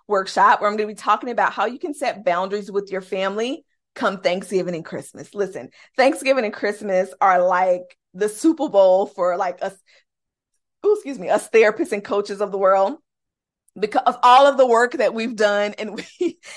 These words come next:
and we've talked about, you get to put into action. Like, so this, um,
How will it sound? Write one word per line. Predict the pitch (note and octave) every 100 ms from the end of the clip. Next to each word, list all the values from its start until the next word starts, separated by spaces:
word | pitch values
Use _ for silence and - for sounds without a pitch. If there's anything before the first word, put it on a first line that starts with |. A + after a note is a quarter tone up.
| -
and | D4+
we've | C4
talked | F4+ D#4 D#4
about, | D4+ C#4+ -
you | A#3+
get | C4+ B3+
to | -
put | -
into | A3+ A3+ -
action. | F#3 F3+ - D#3+
Like, | F3+ F#3+ -
so | A#3
this, | G3+ F#3 A#3 C4+ - - - - _
um, | G#3+ G#3 G3+ A3